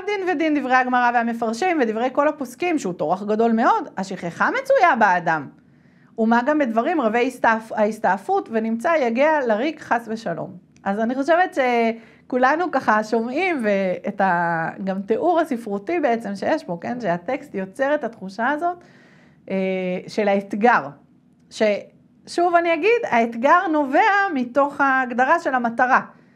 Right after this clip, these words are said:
היינו יכולים להגדיר אחרת את המטרה, ואז אולי האתגר היה,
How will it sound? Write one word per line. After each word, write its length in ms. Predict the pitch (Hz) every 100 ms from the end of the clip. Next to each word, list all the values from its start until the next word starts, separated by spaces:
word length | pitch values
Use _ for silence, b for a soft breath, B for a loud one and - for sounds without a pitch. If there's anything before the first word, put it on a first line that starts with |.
| b b b -
היינו 260 | 233 285
יכולים 360 | 269 262 302 339
להגדיר 400 | 226 214 262 254
אחרת 320 | 254 285 285
את 100 | 269
המטרה, 500 | 269 349 349 330 370 466
ואז 260 | 262 277 294
אולי 200 | 277 285
האתגר 420 | 262 240 226 240 214
היה, 340 | 190 214